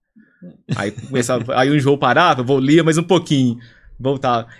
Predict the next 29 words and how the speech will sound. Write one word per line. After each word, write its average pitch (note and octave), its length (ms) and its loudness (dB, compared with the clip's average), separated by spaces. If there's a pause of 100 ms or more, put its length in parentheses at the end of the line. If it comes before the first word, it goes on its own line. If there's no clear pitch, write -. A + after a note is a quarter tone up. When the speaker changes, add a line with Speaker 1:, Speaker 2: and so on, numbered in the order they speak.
Speaker 1:
E D3 100 -6
de C3+ 120 -2
noite C#3+ 360 0
lá C#3 120 -2
fazendo, B2+ 340 -6
fazendo A#2+ 300 -10
teste, B2+ 400 -6
simulado B2+ 500 -8
e - 40 -20
tal. C3 300 -10 (340)
Cara, E3 240 0
quando D#3 240 -8
eu, E3+ 280 -4
aí - 100 -4
eu D#3 60 2
fiz, E3+ 460 -6
quando E3+ 140 -8
deu F3+ 100 -2
seis G#3 260 -4
meses, E3+ 220 -2
eu G3+ 60 -6
fiz F3+ 180 -10
uma E3 120 -4
prova D3+ 200 -4
de - 60 -12
C C#3+ 60 -6
C C#3 120 -10
N B2+ 180 -6
A, C#3 220 -8